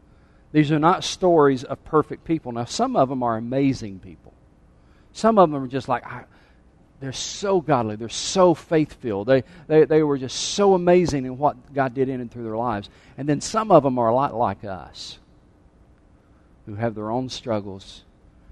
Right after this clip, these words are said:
and their own problems, and their families aren't perfect,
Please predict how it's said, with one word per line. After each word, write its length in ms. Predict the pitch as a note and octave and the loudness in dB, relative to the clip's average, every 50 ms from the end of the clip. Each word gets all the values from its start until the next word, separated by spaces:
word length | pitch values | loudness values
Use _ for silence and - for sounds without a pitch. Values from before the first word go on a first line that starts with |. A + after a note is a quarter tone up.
| - - - - | -20 -20 -20 -18
and 140 | A2 G2+ G2 | -16 -14 -14
their 160 | F#2+ G2 G#2+ | -12 -8 -6
own 160 | A#2 B2 B2 | -6 -6 -8
problems, 800 | - - - A#2+ G#2 G2+ F#2 G2 G2 F#2+ F#2 F#2 - - - - - - - - - _ _ - - | -10 -6 -4 -4 -4 -4 -6 -10 -14 -16 -16 -16 -16 -18 -18 -20 -20 -20 -20 -20 -20 _ _ -18 -12
and 100 | G#2 G#2 | -4 -2
their 120 | B2 A#2+ | -2 -2
families 480 | - - D3 C3+ C3 C3 C3 B2+ G#2+ B2 | -2 -2 -2 -2 -2 -2 -4 -4 -2 -2
aren't 200 | C3 C3 - - | -4 -4 -6 -10
perfect, 580 | - - A2 G2+ - - G#2+ E2+ - _ _ | -12 -10 -10 -10 -10 -14 -18 -20 -20 _ _